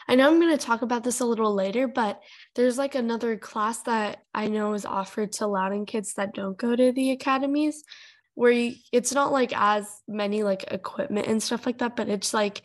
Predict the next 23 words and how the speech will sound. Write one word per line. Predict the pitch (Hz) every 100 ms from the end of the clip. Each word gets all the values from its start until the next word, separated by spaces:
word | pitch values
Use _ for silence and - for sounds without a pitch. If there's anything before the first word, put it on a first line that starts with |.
| - - -
you | 240
can | 240 233
still | 226 - 220
do | 196 208
your | 196 196
own | 202 185
research | 185 180 190
project, | - 196 208 190
and | 233
you |
still | 190 202
go | 196
to | 202
get, | 190 185 -
get | 226 202
to | 214
go | 214
to | 196
R | - 233
S | 196
F | - -
and | 240
everything. | - 240 - 247 240